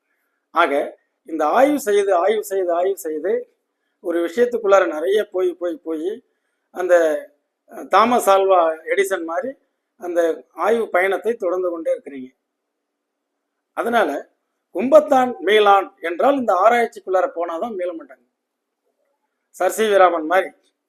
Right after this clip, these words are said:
மனைவி பதினாறு நாள் கழிச்சு ஆய்வு கூடத்தை விட்டு வெளியில வரும்பொழுது, "Who are you?" கேட்டார் இல்லையா? இன்டெப்தா உள்ளார போகக்கூடிய ஆட்கள் கும்பம். நிறைய கும்பராசிக்காரங்களை நான் பார்த்திருக்கேன். மிக அற்புதமான, நேர்த்தியான ஒரு நல்ல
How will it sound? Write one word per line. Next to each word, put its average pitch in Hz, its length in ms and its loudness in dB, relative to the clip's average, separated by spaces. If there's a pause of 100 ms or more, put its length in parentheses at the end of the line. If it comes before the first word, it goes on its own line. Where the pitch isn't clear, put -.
மனைவி 190 320 0
பதினாறு 180 380 2
நாள் 190 140 -2
கழிச்சு 180 340 -4 (640)
ஆய்வு 185 260 2
கூடத்தை 180 320 0
விட்டு 170 180 -4
வெளியில 185 240 0
வரும்பொழுது, 170 420 -2 (220)
"Who 190 100 -2
are 190 200 2
you?" 180 140 4 (180)
கேட்டார் 175 300 -2
இல்லையா? 165 280 -2 (580)
இன்டெப்தா 226 600 2 (200)
உள்ளார 180 260 2
போகக்கூடிய 170 400 -6
ஆட்கள் 196 340 -8
கும்பம். 127 320 -14 (1040)
நிறைய 226 380 2
கும்பராசிக்காரங்களை 185 800 2
நான் 139 100 -12
பார்த்திருக்கேன். 139 460 -12 (420)
மிக 160 180 2
அற்புதமான, 214 580 0
நேர்த்தியான 185 560 0 (120)
ஒரு 160 140 -10
நல்ல 180 200 -4